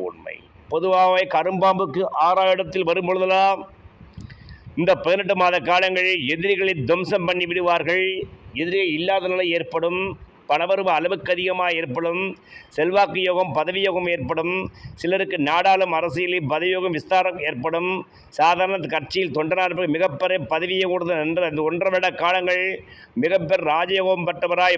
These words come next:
வரப்போவதே உண்மை. பிரியமான சகோதர சகோதரி, மேலும் உங்கள் யோகம் விருத்தடையும். இந்த கன்னிகா ராசிக்காரர்கள்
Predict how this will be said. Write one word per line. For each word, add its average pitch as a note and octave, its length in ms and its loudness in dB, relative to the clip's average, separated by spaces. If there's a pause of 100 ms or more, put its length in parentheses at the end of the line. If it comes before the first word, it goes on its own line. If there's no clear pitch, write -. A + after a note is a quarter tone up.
வரப்போவதே F3+ 640 4 (380)
உண்மை. C#3 280 -2 (260)
பிரியமான D#3+ 420 -4 (120)
சகோதர A#2+ 420 -2
சகோதரி, F2+ 260 -8
மேலும் D3+ 340 0
உங்கள் D3+ 300 -2
யோகம் E3 300 -2
விருத்தடையும். G#2+ 640 -8 (840)
இந்த D3+ 100 0 (120)
கன்னிகா D#3+ 340 2
ராசிக்காரர்கள் E3 600 -2